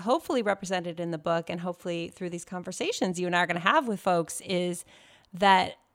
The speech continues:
the work really begins in the kinds of small human-to-human conversations that oftentimes we don't wanna have. The hard conversations we avoid, the things that live, as you pointed to earlier, that live in our bodies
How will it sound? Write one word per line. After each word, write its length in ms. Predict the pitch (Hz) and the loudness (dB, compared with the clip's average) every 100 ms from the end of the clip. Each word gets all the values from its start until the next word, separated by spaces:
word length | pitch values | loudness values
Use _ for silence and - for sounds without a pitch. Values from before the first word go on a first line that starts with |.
| _ - | _ -6
the 180 | 226 | -2
work 240 | 214 311 480 | 2 2 2
really 260 | 269 285 294 | 0 0 -2
begins 680 | 202 180 180 226 269 226 - | -4 -4 -2 0 0 -2 -4
in 320 | - 185 175 | -4 -2 -2
the 100 | 175 | -6
kinds 480 | - - 208 226 - | -8 -4 -2 -2 -4
of 340 | 185 175 170 - | -4 -4 -6 -12
small 960 | - - 180 190 208 214 214 208 - _ | -10 -6 -2 2 4 4 2 0 -10 _
human-to-human 1160 | - 185 190 196 202 175 180 175 170 170 170 - | -10 -4 -2 -2 -4 -4 -4 -2 -2 -4 -6 -10
conversations 1160 | - 175 180 165 - 165 - 170 165 160 170 - | -4 -2 0 -4 -4 -6 -6 -6 -6 -8 -10 -6
that 400 | 170 160 160 - _ _ _ | -2 -2 -4 -8 _ _ _
oftentimes 540 | 208 269 440 403 320 214 | -2 0 -2 0 0 0
we 140 | 233 | 0
don't 340 | 311 311 147 170 | 0 0 -2 -2
wanna 200 | 208 180 | -2 -2
have. 380 | 165 - - - _ _ _ _ | -6 -10 -14 -20 _ _ _ _
The 80 | 185 | -8
hard 320 | - 214 233 | 2 2 4
conversations 840 | 269 233 226 214 202 190 196 190 - | 2 2 2 -2 -4 -4 -6 -6 -6
we 180 | 175 170 | -6 -4
avoid, 760 | 160 160 214 233 226 214 208 - - - | -6 -2 2 4 4 2 -4 -10 -20 -8
the 100 | - | -4
things 320 | 196 220 233 214 | 0 2 4 2
that 200 | 196 175 | 0 2
live, 280 | 196 196 | 2 2
as 200 | 175 170 | 0 -4
you 160 | 175 170 _ _ | -6 -10 _ _
pointed 300 | - 202 196 | -2 0 0
to 140 | 196 | -4
earlier, 180 | - 196 | -2 0
that 160 | 175 170 | 0 -2
live 220 | 190 226 | 0 2
in 100 | 269 | 4
our 140 | 202 160 | 4 2
bodies 680 | - 170 185 269 330 339 | 0 0 0 -2 -2 -4